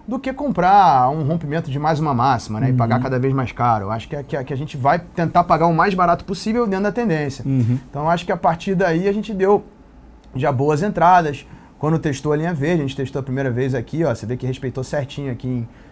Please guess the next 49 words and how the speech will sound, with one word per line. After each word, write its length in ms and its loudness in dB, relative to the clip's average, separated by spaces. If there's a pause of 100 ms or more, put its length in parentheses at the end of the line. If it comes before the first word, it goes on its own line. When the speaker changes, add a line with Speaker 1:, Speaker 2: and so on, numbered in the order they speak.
Speaker 1:
dezesseis 380 -2
e 40 -8
setenta 280 -4
e 40 4
oito, 380 2
compra, 480 -2 (340)
deu 240 2
aqui 360 -2 (200)
no 80 -6
dezessete 520 -2
e 20 -14
quinze, 380 -2
compra, 500 2 (260)
e 80 -2
se 140 -6
por 160 0
acaso 580 4
ela 180 4
voltar 600 2
e 80 -4
testar 420 2
essa 140 -2
linha 180 -2
verde, 500 0 (540)
e 120 -8
a 40 -4
gente 220 -8
tá 180 2
agora 360 2
no 120 -2
dezessete 720 -2
e 40 -8
sessenta, 760 -4 (360)
a 60 -6
gente 220 -4
vai 160 0
comprar 360 2
novamente. 540 2
A 20 -6
gente 220 -6
compra 300 2
aqui, 320 2
procura 400 2
o 20 0
fundo 240 -2
anterior 340 2
pra 80 -4
botar 280 -2
stop 420 -2